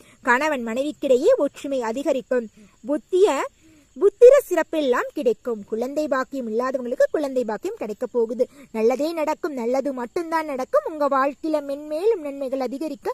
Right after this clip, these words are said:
கன்னிராசிக்காரங்களே இது சின்ன பரிகாரத்தை பண்ணுங்க. பரிகாரம் என்னன்னு பாத்தீங்கன்னா,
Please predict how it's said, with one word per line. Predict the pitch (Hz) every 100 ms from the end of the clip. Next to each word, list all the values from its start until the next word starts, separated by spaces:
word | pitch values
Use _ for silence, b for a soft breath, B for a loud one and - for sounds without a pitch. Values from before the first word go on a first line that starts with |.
| B B -
கன்னிராசிக்காரங்களே | 427 427 381 339 339 - 302 285 427
இது | 480
சின்ன | - 285 247
பரிகாரத்தை | 262 254 302 302 269 262
பண்ணுங்க. | - 262 262 262 - b b
பரிகாரம் | 349 359 370 320 294
என்னன்னு | 269 277
பாத்தீங்கன்னா, | 262 247 294 269 262